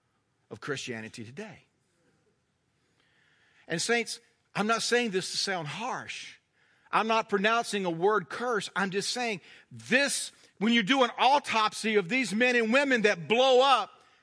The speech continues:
right here, right here, this is where, as,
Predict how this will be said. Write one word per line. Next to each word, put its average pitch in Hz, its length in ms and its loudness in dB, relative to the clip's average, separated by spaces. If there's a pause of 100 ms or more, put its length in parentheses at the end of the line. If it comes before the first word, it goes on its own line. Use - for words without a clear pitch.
(680)
right 240 380 4
here, 277 440 2 (800)
right 294 360 4
here, 240 360 2 (1500)
this 254 240 2
is 247 140 0
where, 247 340 4
as, 196 140 -2